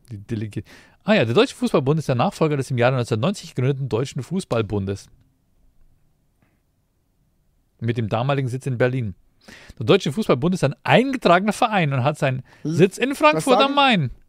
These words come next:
Speaker 2: Was sage ich? E V.
Speaker 1: Das ist ja krass. Okay.
Speaker 2: Also ein eingetragener Verein sagt, ich muss, weil ich mehr Geld verdiene, weil ich mehr Geld kriege, gehe ich zu Nike. Und die haben die Namensrechte quasi von Deutschland, dass sie Deutschland vertreten. Es ist ja nicht irgendein Spaßverein.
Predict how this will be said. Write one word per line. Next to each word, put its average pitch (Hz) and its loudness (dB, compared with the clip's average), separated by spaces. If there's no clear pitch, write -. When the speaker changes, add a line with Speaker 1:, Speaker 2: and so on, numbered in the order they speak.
Speaker 2:
Was 190 -8
sage 254 4
ich? 220 0
E 220 2
V. 247 2
Speaker 1:
Das 147 0
ist 190 -4
ja 185 2
krass. - 0
Okay. 143 0
Speaker 2:
Also 156 -2
ein - -6
eingetragener 226 0
Verein 190 0
sagt, 202 2
ich - -12
muss, 208 -2
weil 160 -2
ich 190 -8
mehr 165 -2
Geld 190 -2
verdiene, 143 -4
weil 151 0
ich 170 -8
mehr 160 0
Geld 175 -2
kriege, 127 -6
gehe 123 -6
ich 127 -10
zu 127 -6
Nike. 113 -4
Und 160 2
die 175 6
haben 185 4
die 190 2
Namensrechte 185 2
quasi 160 0
von 151 0
Deutschland, 123 0
dass 107 -6
sie 113 -10
Deutschland 131 0
vertreten. 117 -8
Es 147 -6
ist - -6
ja 214 4
nicht 196 -2
irgendein 175 -2
Spaßverein. 117 -2